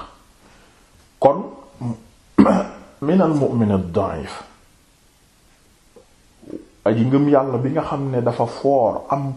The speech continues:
kattan ci côté boobu, moo gën ki nga xam ne al mu'minu da'if, ki nga xam ne dafa faible. Ah,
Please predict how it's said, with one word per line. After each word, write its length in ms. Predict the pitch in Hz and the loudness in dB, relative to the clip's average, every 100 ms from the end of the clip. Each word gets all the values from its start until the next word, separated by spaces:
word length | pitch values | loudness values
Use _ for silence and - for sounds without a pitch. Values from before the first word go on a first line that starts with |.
| - | -6
kattan 540 | 180 - - 147 - - - - | -6 -6 -6 -6 -6 -12 -20 -16
ci 80 | - | -6
côté 240 | 151 151 | -4 0
boobu, 400 | 139 127 123 147 - - _ _ _ _ - | 2 2 0 -8 -14 -20 _ _ _ _ -10
moo 280 | 104 151 151 | -2 2 2
gën 180 | 151 143 | 2 2
ki 80 | 143 | 2
nga 120 | 151 147 | 0 0
xam 200 | 147 143 | 0 0
ne 60 | |
al 140 | 127 135 | 0 0
mu'minu 460 | 135 127 135 131 131 | -2 -2 -2 -2 -2
da'if, 480 | 127 117 131 170 185 - - - | 2 2 2 0 -2 -6 -16 -8
ki 80 | |
nga 120 | 135 135 | -4 -2
xam 240 | 135 135 | -2 -2
ne 80 | 123 | -2
dafa 240 | 120 127 | -2 -2
faible. 340 | - 147 160 156 - - - _ _ _ _ _ _ _ - | -2 0 0 -2 -14 -20 -20 _ _ _ _ _ _ _ 0
Ah, 300 | 117 160 | 2 2